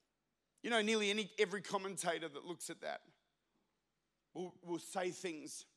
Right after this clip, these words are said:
like, "When we lengthen our cords, it's our church," or it's the, it's Israel, it's the people of God spreading into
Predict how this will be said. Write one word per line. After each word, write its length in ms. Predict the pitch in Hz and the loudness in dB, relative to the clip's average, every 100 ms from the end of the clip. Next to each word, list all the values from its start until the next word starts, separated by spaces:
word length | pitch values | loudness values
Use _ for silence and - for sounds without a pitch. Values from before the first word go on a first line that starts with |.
| _ _ - | _ _ -8
like, 180 | 165 | -6
"When 100 | 170 | -4
we 80 | 165 | -4
lengthen 380 | 151 165 147 156 | -2 -4 -6 -8
our 80 | 143 | -8
cords, 380 | - 170 143 127 | -4 -4 -4 -8
it's 140 | 127 | -10
our 80 | 131 | -8
church," 560 | - 165 156 - - - _ _ _ _ - | -6 -6 -6 -8 -14 -16 _ _ _ _ -4
or 120 | 160 | -2
it's 120 | 139 | -2
the, 120 | - 143 _ _ - | -8 -14 _ _ -8
it's 280 | 160 - - _ _ _ - | -6 -8 -18 _ _ _ -10
Israel, 560 | 190 143 165 147 143 147 | -8 -6 -4 -2 -2 -4
it's 120 | 147 | -6
the 80 | 151 | -6
people 340 | 170 170 185 | -6 -8 -8
of 140 | 175 | -10
God 360 | - 151 139 131 - _ _ _ _ _ - | -8 -6 -4 -6 -12 _ _ _ _ _ -12
spreading 760 | - - - - 214 190 156 | -4 -2 -4 0 2 4 0
into 160 | 147 147 | -4 -4